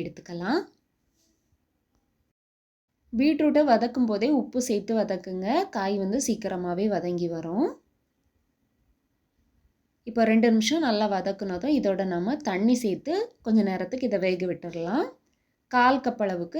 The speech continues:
தண்ணி சேர்த்துக்கிறேன். இப்போ மூடி போட்டு இதை நம்ம வேக வச்சு எடுத்துக்கலாம். மூடி போட்டுட்டு ஒரு மூணு நிமிஷத்துக்கு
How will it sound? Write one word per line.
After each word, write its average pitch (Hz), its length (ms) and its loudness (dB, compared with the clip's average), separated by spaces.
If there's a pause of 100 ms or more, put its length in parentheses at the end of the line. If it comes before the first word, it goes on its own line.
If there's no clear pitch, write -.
(140)
தண்ணி 175 260 -2
சேர்த்துக்கிறேன். 175 560 -4 (1160)
இப்போ 220 120 -4 (120)
மூடி 247 280 4
போட்டு 196 280 -2
இதை 233 160 2
நம்ம 233 180 0 (100)
வேக 180 120 0 (120)
வச்சு - 160 -4 (120)
எடுத்துக்கலாம். 175 600 -4 (1900)
மூடி 302 300 6
போட்டுட்டு 226 340 0 (100)
ஒரு 233 120 4 (100)
மூணு 269 300 2
நிமிஷத்துக்கு 220 440 0